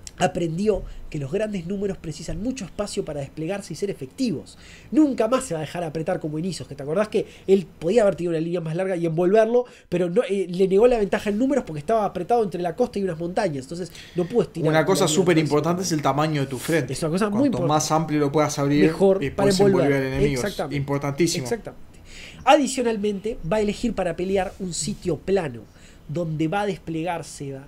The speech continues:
Speaker 1: su arma más mortífera de todas, que son los carros de guerra con guadañas, letales misiles de la antigüedad que despedazaban carne y hueso a unos escalofriantes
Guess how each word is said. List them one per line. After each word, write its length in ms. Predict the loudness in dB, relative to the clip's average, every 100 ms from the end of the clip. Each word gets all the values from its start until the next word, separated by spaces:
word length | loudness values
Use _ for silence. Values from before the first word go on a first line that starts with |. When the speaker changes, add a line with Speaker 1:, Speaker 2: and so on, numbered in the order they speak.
| -18
Speaker 1:
su 280 | -14 -8 -6
arma 380 | -6 -8 -10 -12
más 220 | -12 -10 -12 -12
mortífera 800 | -12 -14 -16 -16 -14 -10 -10 -10
de 100 | -14
todas, 600 | -14 -18 -18 -20 -20 -20 -20 -20 -20 -10
que 100 | -6
son 280 | -2 -2 0
los 120 | -2 -4 -2
carros 400 | -2 0 -4 -6
de 100 | -4
guerra 340 | -4 -6 -8
con 260 | -8 -6 -6
guadañas, 800 | -6 -6 -6 -8 -12 -16 -20 -20 -20 -14 -4
letales 760 | 0 0 2 4 4 4 0
misiles 560 | -4 -6 -2 2 2 2
de 80 | -2
la 80 | -2
antigüedad 800 | -6 -8 -6 -2 0 0 0 -4 -10 -16 -2
que 100 | 0
despedazaban 800 | 4 4 4 -2 -2 0 0 -2
carne 340 | 2 2 2 0
y 80 | 0
hueso 400 | 0 0 -2 0
a 60 | 2
unos 280 | 2 -2 -4
escalofriantes 960 | -8 -4 -4 -4 0 0 0 -4 -4